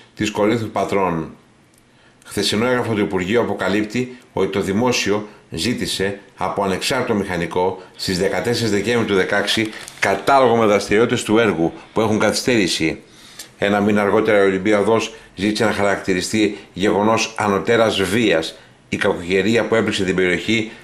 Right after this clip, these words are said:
στις έξι με δώδεκα Γενάρη, υποστηρίζοντας ότι οι συνέπειές της δεν μπορούσαν να έχουν προβλεφθεί. Το Δημόσιο επικαλείται και την τελευταία συμφωνία με την οποία η Ολυμπία Οδός και οι κατασκευαστές εισέπραξαν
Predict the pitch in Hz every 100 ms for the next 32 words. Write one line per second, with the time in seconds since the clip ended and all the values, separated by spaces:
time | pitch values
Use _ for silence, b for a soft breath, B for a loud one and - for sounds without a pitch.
0 | B - 95 123 123 - 104 104 120 110
1 | 98 104 117 92 82 78 - B B 92
2 | 95 - 107 107 113 101 90 92 98 113
3 | 107 110 107 110 - B B B - 117
4 | 113 107 107 104 104 104 107 98 123 -
5 | 92 78 - - _ _ B B B B
6 | - 95 98 117 117 127 131 127 B -
7 | 95 101 101 110 123 110 113 B B -
8 | 107 95 95 95 131 127 123 107 107 120
9 | 113 101 98 95 113 107 95 95 110 101
10 | 92 113 - - B B - 101 104 95
11 | - 98 95 120 107 101 127 123 101 101
12 | 95